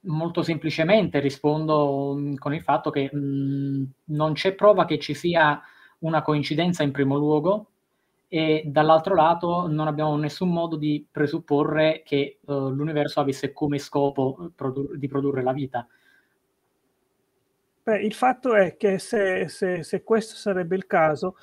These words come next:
Speaker 2: noi abbiamo dei parametri basicamente infiniti o delle possibilità infinite di mettere dei parametri e che se li metti avrei un universo che sarebbe o vuoto di vita o non ci sarebbe neanche, perché anche l'espansione dell'universo deve essere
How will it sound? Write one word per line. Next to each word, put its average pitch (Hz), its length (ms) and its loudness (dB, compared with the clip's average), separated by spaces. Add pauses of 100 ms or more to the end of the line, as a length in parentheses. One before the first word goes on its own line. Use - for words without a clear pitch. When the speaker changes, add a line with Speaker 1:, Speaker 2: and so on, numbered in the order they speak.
(280)
Speaker 2:
noi 214 200 6
abbiamo 190 440 4
dei 180 200 0
parametri 180 600 2
basicamente 180 760 0
infiniti 196 680 -2
o 196 300 -2
delle 190 300 -2
possibilità 214 920 0
infinite 196 600 -2
di 190 100 -2
mettere 190 400 0
dei 180 160 -4
parametri 190 720 2 (400)
e - 180 -2
che 208 120 4
se - 140 0
li 226 100 0
metti 214 480 4
avrei 196 460 4
un 196 240 2
universo 196 640 2
che - 140 -8
sarebbe 175 580 -4 (160)
o 247 280 0
vuoto 196 580 6
di 196 120 -6
vita 185 560 0
o 214 140 4
non 214 200 2
ci - 100 -12
sarebbe 202 380 0
neanche, 202 480 2
perché 196 380 0
anche 185 260 0
l'espansione 190 560 -2
dell'universo 180 600 -2
deve 175 220 -4
essere 175 320 -8